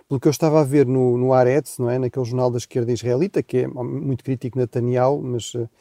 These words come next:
mas é um jornal de referência, enfim, que estará bem informado, eles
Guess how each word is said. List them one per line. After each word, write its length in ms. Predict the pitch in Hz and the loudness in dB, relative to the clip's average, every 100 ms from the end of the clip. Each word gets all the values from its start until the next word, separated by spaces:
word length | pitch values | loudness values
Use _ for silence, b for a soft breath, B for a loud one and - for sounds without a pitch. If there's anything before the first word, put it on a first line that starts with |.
| b b | b b
mas 220 | 127 110 | -4 0
é 60 | 120 | -2
um 60 | |
jornal 280 | 107 123 123 | 0 0 0
de 60 | - | -4
referência, 440 | - 135 131 135 | -6 -4 -4 -6
enfim, 280 | 120 123 113 | -8 -8 -10
que 140 | - | -14
estará 280 | - - 127 | -10 -4 -2
bem 140 | 120 127 | -2 -4
informado, 380 | - 131 151 | -4 -2 2
eles 200 | 156 120 | 2 0